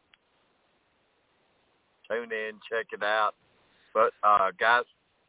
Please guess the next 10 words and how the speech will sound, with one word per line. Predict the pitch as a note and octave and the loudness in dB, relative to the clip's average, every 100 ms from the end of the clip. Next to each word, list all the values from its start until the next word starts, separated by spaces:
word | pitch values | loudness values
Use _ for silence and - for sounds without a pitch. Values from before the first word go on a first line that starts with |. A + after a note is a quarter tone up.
| _ _ | _ _
we're | A2+ | -6
gonna | C#3+ C#3 A#2 A2+ | -2 0 -2 0
listen | B2+ - - _ | -2 -2 -6 _
to, | B2 A2+ G#2+ | -12 -10 -10
uh, | G2+ F#2+ - _ _ _ _ - _ _ | -8 -8 -10 _ _ _ _ -20 _ _
the | G#2+ G#2+ | -8 -6
announcement | G2+ A2 B2 C3 - A#2+ A2+ _ G#2 | -6 -4 -2 -4 -8 -18 -18 _ -12
that | G2+ - _ _ _ _ G2+ | -12 -14 _ _ _ _ -14
Xfinity | G2+ - - B2 B2 A2+ A#2 A2 | -14 -16 -8 -6 -6 -8 -10 -2
made | A2+ A2 A2 | 0 2 0